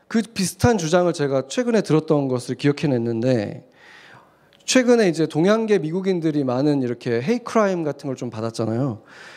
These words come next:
그때 이 그 이제 뭐 유명한 분들이 뭐 연예계 있는 동양인들이 모여가지고 어떤 그 코얼리션을 만들어서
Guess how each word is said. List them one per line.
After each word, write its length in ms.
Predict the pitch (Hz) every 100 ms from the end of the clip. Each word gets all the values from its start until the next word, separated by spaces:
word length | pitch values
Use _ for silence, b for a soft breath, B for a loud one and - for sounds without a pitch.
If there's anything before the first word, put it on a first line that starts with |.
| B B
그때 560 | 175 175 214 214 214 214 B B B B B -
이 720 | 147 135 127 113 110 127 - _ _ _ _
그 640 | - 151 147 135 123 113 -
이제 160 | 127 143
뭐 160 | 135 131
유명한 420 | 185 214 202 170
분들이 760 | 139 135 127 123 127 117 113 -
뭐 280 | 117 113
연예계 380 | 120 135 156 143
있는 360 | 123 127 120 117
동양인들이 580 | 123 139 135 127 117 113
모여가지고 600 | 120 143 139 113 120 117
어떤 360 | - 117 110
그 160 | 113 113
코얼리션을 640 | - 233 226 202 170 147
만들어서 800 | 117 117 135 123 113 120 117